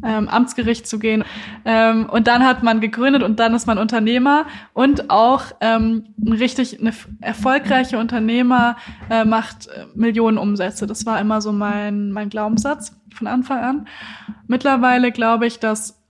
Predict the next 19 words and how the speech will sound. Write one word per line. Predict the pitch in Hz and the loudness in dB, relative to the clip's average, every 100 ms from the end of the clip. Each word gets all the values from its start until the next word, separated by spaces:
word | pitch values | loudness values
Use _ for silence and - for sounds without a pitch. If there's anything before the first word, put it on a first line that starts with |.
| - | -4
Unternehmertum | 220 240 220 233 240 233 - 233 214 | -2 0 0 2 2 0 -2 0 0
ein | 202 208 | 0 0
Mindset | 185 226 277 269 | 0 0 -2 -4
ist | 269 330 - - - _ _ | -6 -6 -10 -20 -20 _ _
und | 214 | 0
dass | 220 220 | 0 -2
erfolgreich | - 214 - 220 226 247 226 | -6 -8 0 0 0 0 -2
sein, | 214 220 208 208 214 214 - | -2 -4 -2 0 -2 -4 -4
ähm, | 214 208 208 208 214 - _ _ | -6 -4 -4 -6 -8 -18 _ _
auch | 202 220 | 0 0
ein | 233 247 | 2 2
Mindset | 247 254 262 - | 2 2 0 -2
ist | 254 226 | -4 -2
und | 214 | -2
dass | 214 | -4
das | 214 - | -8 -6
jeder | 214 220 | -4 -4
für | 220 | -6
sich | 202 214 214 - | -4 -4 -4 -16